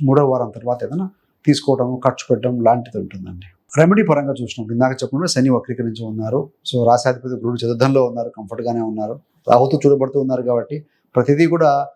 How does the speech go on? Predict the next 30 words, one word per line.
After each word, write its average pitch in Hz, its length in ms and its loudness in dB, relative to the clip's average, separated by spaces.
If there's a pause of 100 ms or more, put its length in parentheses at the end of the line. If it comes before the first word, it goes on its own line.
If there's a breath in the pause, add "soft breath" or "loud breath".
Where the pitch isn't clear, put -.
(480)
లాజికల్గా 135 400 4 (240)
మీరు 123 180 -4 (180)
అంటే 135 140 4 (360)
గురుడి 147 220 6
మీద 156 180 6
రాహు 127 200 2
దృష్టి 131 280 -6
ఉన్నప్పుడు 120 280 -4 (300)
లాజిక్‌గా 170 400 4
వెతకాలనిపిస్తూ 139 640 -4
ఉంటుంది. 110 280 -10 (100)
కాబట్టి 113 240 -4 (380)
we 147 120 4
have 156 160 4
to 143 60 2 (260)
maintain 143 380 2
spiritual 151 320 2
and 131 140 2
materialistic 117 500 -6
life 107 200 -6
అండి. 104 180 -14 (480)
So - 140 -4
కాబట్టి 117 280 2
ఏంటంటే 117 300 0 (480)
రాహు 127 240 6
దృష్టి 135 280 0
ఉంది 123 240 0
కనుక 123 220 2 (500)
కొంత 170 180 6 (460)
మీరు 139 160 4